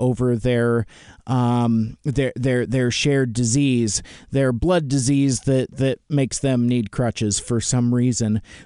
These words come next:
But one, uh, one day when they're, uh, hanging out, um, uh, Lucien's blood pump stops working and kid keels over. Uh, Michael, like, desperately calls for, for a nurse,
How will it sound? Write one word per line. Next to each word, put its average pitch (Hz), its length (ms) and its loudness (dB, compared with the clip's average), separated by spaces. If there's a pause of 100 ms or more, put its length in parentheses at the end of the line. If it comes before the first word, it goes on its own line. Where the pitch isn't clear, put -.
But 160 240 0
one, 233 340 0 (200)
uh, 139 160 -4
one 208 320 2
day 180 220 2
when 156 480 0
they're, 135 720 0 (160)
uh, 127 420 0
hanging 170 440 2
out, 127 340 0 (400)
um, 139 640 2 (380)
uh, 143 200 2
Lucien's 160 760 0 (180)
blood 156 480 0
pump 151 320 -4
stops - 480 -4
working 113 680 -2 (280)
and 139 360 2
kid 143 280 0
keels 123 400 0
over. 127 520 2 (320)
Uh, 135 280 2
Michael, 143 460 2
like, 135 300 0
desperately 156 580 0
calls 151 400 0
for, 139 580 0
for 127 300 0
a 123 60 2
nurse, 180 520 2